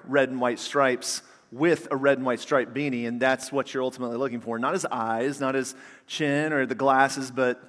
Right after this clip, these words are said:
the beanie and the sweater, 'cause, well, he should really stick out in that space. Last week, uh,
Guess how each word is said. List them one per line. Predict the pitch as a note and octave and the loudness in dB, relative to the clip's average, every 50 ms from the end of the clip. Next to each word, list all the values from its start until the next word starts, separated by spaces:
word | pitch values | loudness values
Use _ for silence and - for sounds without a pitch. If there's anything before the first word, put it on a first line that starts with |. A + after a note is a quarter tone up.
| - _ - _ _ _ _ _ | -20 _ -20 _ _ _ _ _
the | A#2 B2+ A#2+ | -10 -10 -8
beanie | A2 C3+ C3+ C3 B2+ B2+ B2+ B2+ C3 B2+ B2 - - - | -4 -4 -4 -4 -4 -4 -6 -6 -8 -10 -14 -18 -16 -12
and | B2 A2+ | -10 -10
the | A2 | -8
sweater, | - - - C#3+ C#3+ C#3+ C3 A2 G#2 G#2+ G#2+ - - | -10 -10 -8 -4 -2 -2 0 0 -2 -4 -6 -8 -8
'cause, | - D3 C3 B2 A2 B2 | -4 -2 -2 -2 -4 -2
well, | C#3 D3 C#3 C3 C3+ C3 B2 - - - - - - _ _ _ _ _ _ _ _ _ _ _ _ _ _ _ _ _ - | 0 2 2 4 4 2 0 -4 -10 -20 -20 -20 -20 _ _ _ _ _ _ _ _ _ _ _ _ _ _ _ _ _ -18
he | B2 B2 | -14 -12
should | A#2+ - D3 B2 A#2+ | -8 -6 -6 -2 0
really | C3 C3 A#2+ A2+ | 0 0 0 0
stick | A2+ - - - - D#3+ B2 - D3+ | -4 -4 -6 -4 -4 -4 -2 0 0
out | C3+ A2+ G#2+ - - - - - - _ _ _ _ _ _ _ _ _ _ - | 0 0 0 -2 -6 -16 -20 -20 -20 _ _ _ _ _ _ _ _ _ _ -8
in | C3+ B2 A#2+ | -8 -6 -4
that | A2+ G2+ F2 - | -4 -6 -6 -6
space. | - - C#3 B2 G#2+ G#2 - - - - - _ _ _ _ _ _ _ _ _ _ _ _ _ - - - - _ - | -6 -4 -2 -2 -4 -4 -8 -10 -10 -10 -12 _ _ _ _ _ _ _ _ _ _ _ _ _ -20 -20 -20 -18 _ 2
Last | E3 G#3 A3 G#3+ - G3+ | 4 6 6 4 2 2
week, | A#3 C4 C4 A#3 - - G#3+ A#3 | 2 4 2 2 0 -4 -4 2
uh, | F3 F3+ E3+ D#3+ D3 C3+ C3 B2 - | 6 8 8 8 8 8 8 6 4